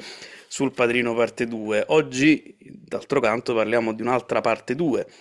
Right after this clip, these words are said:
ma anche settimana prossima si parlerà di un'altra parte due, in un certo senso, Giurato due.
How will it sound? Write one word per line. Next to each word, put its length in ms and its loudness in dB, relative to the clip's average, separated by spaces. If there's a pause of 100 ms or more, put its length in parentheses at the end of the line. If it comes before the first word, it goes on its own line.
(220)
ma 280 -2
anche 260 -2
settimana 420 -2
prossima 400 2
si 120 -6
parlerà 320 0
di 80 -4
un'altra 360 -2
parte 320 -2
due, 200 2
in 80 2
un 60 -6
certo 300 -6
senso, 380 -2
Giurato 420 0
due. 240 2